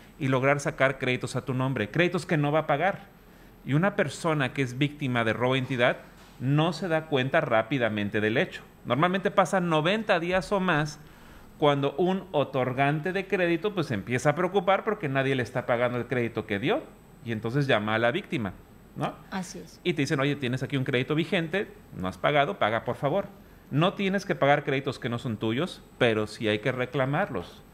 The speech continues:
Speaker 1: Puedes hacer dos reclamaciones al año si quieres directamente con el buró. Pero mira, para que no seas víctima, eh, de robo de identidad,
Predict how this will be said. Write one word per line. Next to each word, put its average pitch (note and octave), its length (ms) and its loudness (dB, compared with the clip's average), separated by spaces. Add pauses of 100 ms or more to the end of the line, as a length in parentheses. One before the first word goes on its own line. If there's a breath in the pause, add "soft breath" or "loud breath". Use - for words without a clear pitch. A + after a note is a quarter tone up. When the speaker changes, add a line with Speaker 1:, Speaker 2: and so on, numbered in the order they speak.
(260 loud breath)
Speaker 1:
Puedes F#3+ 180 2
hacer F#3+ 220 -2
dos G3 100 2
reclamaciones F3+ 600 0
al D#3 100 2
año E3 140 0
si D#3 100 -6
quieres D#3 300 -2
directamente C#3+ 600 -2
con C3+ 200 -2
el B2+ 80 -4
buró. D#3+ 320 -2 (560 loud breath)
Pero D#3+ 140 2
mira, F3 240 2
para E3+ 160 0
que F#3+ 80 -6
no A3+ 160 -2
seas A3 240 -2
víctima, E3+ 540 -2 (360)
eh, B2 80 4
de B2 140 2
robo C#3 180 4
de D#3 60 6
identidad, C#3+ 320 4